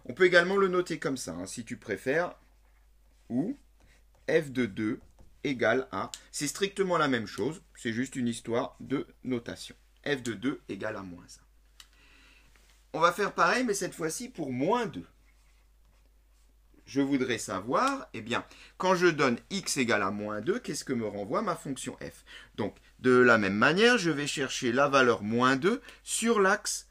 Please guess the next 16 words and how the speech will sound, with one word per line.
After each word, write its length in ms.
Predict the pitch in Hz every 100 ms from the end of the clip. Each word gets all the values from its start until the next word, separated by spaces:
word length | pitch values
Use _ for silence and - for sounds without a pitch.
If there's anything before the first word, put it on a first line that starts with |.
| _
des 280 | 117 175 180
abscisses. 520 | 156 - - 87 - -
Je 180 | 113
trouve 280 | 156 - 175
ici 280 | 151 - 160
moins 280 | 127 104 95
deux. 180 | 90 - _ - - - - -
Et 180 | 160 170 139
je 160 | 131
vais 320 | 139 123 117 _
regarder 680 | - 131 120 110 104 104 - _ -
à 120 | 151
partir 440 | 180 - - 139
de 80 | 120
ma 160 | 104 98
courbe, 520 | - 285 294 139